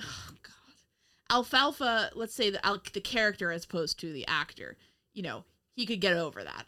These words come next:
And so could Porky and Buckwheat. They'd be like, "Oh, we were such idiots," right? It's, like, almost like a heightened child's memory where you kind of remember everything being more dramatic and crazy than it really was,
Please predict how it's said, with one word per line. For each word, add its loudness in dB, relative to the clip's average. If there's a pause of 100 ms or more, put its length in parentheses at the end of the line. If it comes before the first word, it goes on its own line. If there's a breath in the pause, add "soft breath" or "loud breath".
And -4
so 2
could -2
Porky -2
and 2
Buckwheat. 2
They'd -4
be -4
like, -2
"Oh, 4
we 2
were 4
such -4
idiots," -8
right? 2
It's, -12
like, -2
almost -2
like -8
a -4
heightened -2
child's 0
memory -4
where -6
you -8
kind -4
of -4
remember 6
everything 4
being -2
more 0
dramatic 0
and -6
crazy -4
than -8
it -10
really -4
was, -2